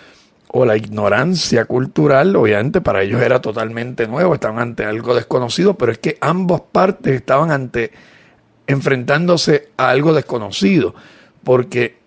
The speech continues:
los que vivían en América estaban encontrándose con un hombre blanco europeo que ellos no sabían ni de dónde venía ni quién eran. Eh, para ellos también era nuevo.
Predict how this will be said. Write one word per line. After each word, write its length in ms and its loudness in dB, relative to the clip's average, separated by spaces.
los 220 -2
que 160 0
vivían 380 0
en 140 0
América 680 -6
estaban 460 -2
encontrándose 680 0
con 200 -2
un 140 -8
hombre 300 0
blanco 400 0
europeo 580 0
que 120 -2
ellos 180 0
no 120 -2
sabían 340 2
ni 80 -4
de 120 0
dónde 280 0
venía 420 2
ni 140 -2
quién 240 -6
eran. 420 0
Eh, 120 -6
para 260 0
ellos 240 0
también 360 -2
era 160 -4
nuevo. 440 -4